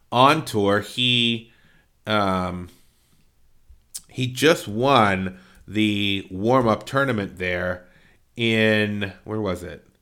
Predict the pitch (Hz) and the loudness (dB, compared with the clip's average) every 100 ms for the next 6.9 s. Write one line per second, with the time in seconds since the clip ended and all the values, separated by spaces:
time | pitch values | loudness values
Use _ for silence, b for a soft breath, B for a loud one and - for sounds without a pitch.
0 | _ _ _ - 131 135 139 151 110 90 | _ _ _ -2 0 4 8 8 6 -4
1 | 78 - 120 - 113 120 - 110 104 127 | -4 4 4 4 4 4 4 2 4 0
2 | 113 82 65 - B B B - 123 117 | 0 -4 -10 -12 B B B 0 4 4
3 | 110 - B B B - 113 - 117 110 | 2 -4 B B B -8 -8 -4 -4 -2
4 | - 170 143 127 165 170 160 156 156 151 | 6 6 6 4 2 2 2 2 2 0
5 | - 135 110 110 143 160 143 147 123 107 | 2 2 0 2 2 2 4 4 4 2
6 | 131 127 - 131 120 117 117 110 | 2 2 -2 0 2 2 0 -4